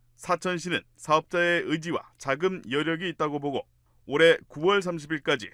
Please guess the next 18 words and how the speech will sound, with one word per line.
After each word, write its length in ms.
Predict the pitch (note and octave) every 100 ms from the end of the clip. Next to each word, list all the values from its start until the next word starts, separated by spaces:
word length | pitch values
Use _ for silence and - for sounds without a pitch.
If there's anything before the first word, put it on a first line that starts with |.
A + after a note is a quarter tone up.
| -
사업 340 | - C#3+ C#3 _
취소 320 | - E3+ E3
처분을 500 | D#3 D#3 D3 F#3 F#3+ -
유예했습니다. 600 | D3 F#3 B2+ - F#2 - _ _ _ _ _ _ _ _ _
그런데 480 | - D#3 E3+ F3+ F3+ -
이달 300 | D3+ E3+ E3
들어 300 | E3+ C3+ -
사천시가 600 | - F3+ F#3 E3 C#3+ F#2 - _ _ _
사업 360 | - E3+ F#3 -
기간을 520 | F3 F#3 D3+ D3+ -
이천이십 640 | - E3 - G#3+ G3 D#3+ F3+
년 220 | E3+ -
십이월 560 | - - G3 F#3 A2 -
삼십일 680 | F3+ F#3 E3+ F#3+ - D3
일까지로 420 | E3+ D#3+ D3 C#3 - _ _ _ _ -
이 160 | D3
년간 560 | F#3 F#3+ F#3+ F3+ F3 G#2+
재연장한다는 960 | - D3+ F#3 F#3+ F#3 D3 C#3 D#3+ C#3+